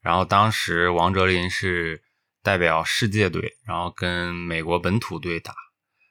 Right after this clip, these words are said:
对面全都是现在的，基本上都是N B A选手吧，就是现在已经成为N B A选手了。但当时王泽-，王哲林在这个比赛中，其实中场这个位置算是碾压，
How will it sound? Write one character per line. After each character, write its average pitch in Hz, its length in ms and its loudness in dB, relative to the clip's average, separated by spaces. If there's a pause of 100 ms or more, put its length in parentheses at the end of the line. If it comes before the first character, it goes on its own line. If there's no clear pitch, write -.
(200)
对 110 120 4
面 98 240 4
全 82 220 -4
都 92 120 0
是 87 360 0
现 90 260 -4
在 87 140 2
的， 82 540 -6 (240)
基 147 160 2
本 139 120 2
上 82 160 -4
都 82 140 -8
是 80 400 -8 (300)
N 101 100 -2
B 98 140 2
A 98 40 0
选 85 220 -6
手 - 120 -6
吧， - 160 -14 (100)
就 92 100 -6
是 - 80 -6
现 107 100 0
在 104 140 4
已 82 60 -4
经 90 120 -2
成 90 140 -2
为 85 60 -2
N 85 160 -2
B 85 80 0
A 85 80 -2
选 82 200 -2
手 85 60 -8
了。 82 180 -6
但 101 180 4
当 104 200 4
时 95 220 0
王 90 200 4
泽-， 95 260 2
王 95 200 2
哲 101 120 4
林 92 220 2
在 95 140 4
这 95 160 0
个 87 260 2 (380)
比 90 120 0
赛 92 240 4
中， 90 300 0
其 - 320 -2
实 87 560 0
中 120 240 4
场 85 280 0
这 90 60 0
个 90 120 2
位 90 200 2
置 82 200 -8
算 107 280 0
是 95 80 -2
碾 80 280 -4
压， 85 280 -6